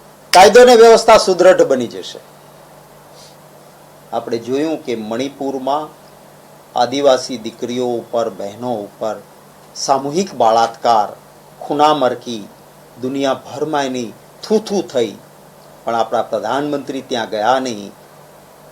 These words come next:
આજના ચૂંટણી ઢંઢેરામાં ભાજપે એક શબ્દ પણ આના વિશે કહ્યો નથી. ભાજપના ચૂંટણી ઢંઢેરાના બે હજાર ચૌદના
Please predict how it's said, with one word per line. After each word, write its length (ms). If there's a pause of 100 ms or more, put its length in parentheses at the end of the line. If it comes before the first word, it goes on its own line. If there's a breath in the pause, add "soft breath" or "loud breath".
આજના 480
ચૂંટણી 400
ઢંઢેરામાં 800
ભાજપે 600 (160)
એક 340 (180)
શબ્દ 360
પણ 540 (1300)
આના 220
વિશે 280
કહ્યો 300
નથી. 340 (1300)
ભાજપના 580
ચૂંટણી 340
ઢંઢેરાના 920 (220)
બે 200
હજાર 280
ચૌદના 680